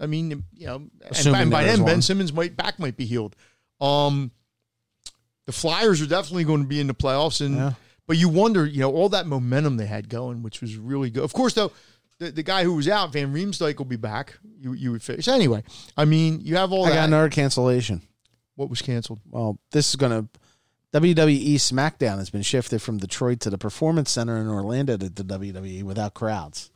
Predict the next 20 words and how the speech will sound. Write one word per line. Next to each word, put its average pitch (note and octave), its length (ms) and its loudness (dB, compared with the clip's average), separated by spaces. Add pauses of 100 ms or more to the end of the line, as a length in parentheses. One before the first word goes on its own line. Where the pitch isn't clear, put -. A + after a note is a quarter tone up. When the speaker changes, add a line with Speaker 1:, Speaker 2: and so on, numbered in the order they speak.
(260)
Speaker 1:
Yeah. F#3+ 240 -6 (280)
Speaker 2:
And C#3 580 0
Speaker 1:
Sure. F#3+ 320 -10 (320)
Speaker 2:
WrestleMania C#3+ 420 0
is, G2+ 120 -6
WrestleMania D#3+ 680 2
is A2+ 100 -2
scheduled B2+ 360 -2
for A2+ 80 -6
Tampa. B2+ 460 -2 (880)
That - 160 -8
gone. D#2 260 -12 (320)
Speaker 1:
And F3 180 -6
see, F#3 280 -2
I, F#3 180 -2 (100)
I'm E3+ 180 2
not E3 200 2
a B2+ 40 2
WrestleMania C3+ 840 2
or C3+ 420 4